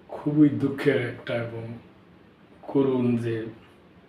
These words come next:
নিজ দেশে থাইকেও নিরাপদে বসবাস করতে পারে না, নিজ দেশে থাইকেও প্রবাসী। এবং এই যে, যে রমজান মাস গেল, আহ, যে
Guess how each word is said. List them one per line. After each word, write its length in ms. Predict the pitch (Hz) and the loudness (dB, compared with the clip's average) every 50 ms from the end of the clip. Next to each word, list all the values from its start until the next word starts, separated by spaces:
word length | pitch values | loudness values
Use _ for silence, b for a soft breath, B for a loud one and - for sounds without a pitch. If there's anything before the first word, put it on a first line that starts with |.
| - - - - - - - - - - | -20 -20 -20 -20 -20 -20 -20 -20 -14 -8
নিজ 340 | 131 127 135 139 139 135 - | -4 0 2 2 2 2 0
দেশে 340 | - 139 147 135 - - 135 - 123 - - - - | 6 6 8 8 8 4 2 2 0 -4 -8 -12 -12
থাইকেও 640 | - - 139 139 135 131 - 143 135 127 123 117 - - - - - - - - - - _ - - _ _ _ - - - - - - - - - - - - - - - - - - - - - - | -8 0 2 2 2 2 2 2 2 2 2 0 -2 -6 -10 -18 -20 -20 -20 -20 -20 -20 _ -20 -20 _ _ _ -20 -20 -20 -20 -20 -20 -20 -20 -20 -20 -20 -20 -20 -20 -20 -20 -20 -20 -20 -20 -12 -8
নিরাপদে 720 | 131 131 131 131 135 143 139 139 139 139 139 143 135 135 | -6 -4 0 6 10 10 10 10 10 8 6 6 6 6
বসবাস 540 | 127 127 127 123 - - 120 123 120 - - - - | 4 2 0 -2 -2 -2 -2 -2 -2 -2 -4 -4 -2
করতে 240 | 135 - - - 120 | -2 0 0 -2 -2
পারে 460 | 113 135 131 123 123 120 120 117 117 | 0 2 2 2 2 2 0 0 -2
না, 140 | 117 113 110 117 | -4 -6 -6 -6
নিজ 280 | 120 123 123 123 123 123 | -6 -6 -6 -6 -4 -2
দেশে 260 | 131 110 - - 113 107 - | -2 -2 0 -2 -4 -4 -2
থাইকেও 420 | 131 123 120 117 - - 107 - - - B B B B B B B B B - - - | -2 -2 -2 -2 -2 -4 -4 -4 -6 -10 B B B B B B B B B -20 -8 -4
প্রবাসী। 540 | 143 135 131 127 123 123 120 - - 123 | -2 0 0 0 -2 -2 -4 -4 -4 -4
এবং 420 | 117 117 117 120 120 120 117 113 113 110 - b b b b b b - - - | -4 -4 -2 -4 -4 -4 -4 -6 -8 -10 -12 b b b b b b -20 -10 -8
এই 60 | 135 123 | -6 -4
যে, 160 | 123 120 120 | -2 -2 -2
যে 180 | 120 123 123 | -2 -2 -2
রমজান 400 | 127 127 131 127 131 127 135 127 | 0 0 0 0 0 0 0 0
মাস 360 | 131 127 127 120 120 117 120 127 | 0 0 -2 -2 -4 -4 -4 -4
গেল, 180 | 127 123 120 | -2 -2 -2
আহ, 1200 | 117 117 107 - - - - - - - - - - - - - - - - - 131 - 113 113 113 113 117 | -4 -6 -8 -10 -14 -20 -20 -20 -20 -20 -20 -20 -20 -20 -20 -20 -20 -20 -10 -8 -6 -4 -4 -6 -6 -6 -6
যে 220 | 123 120 143 139 | -6 -4 -4 -4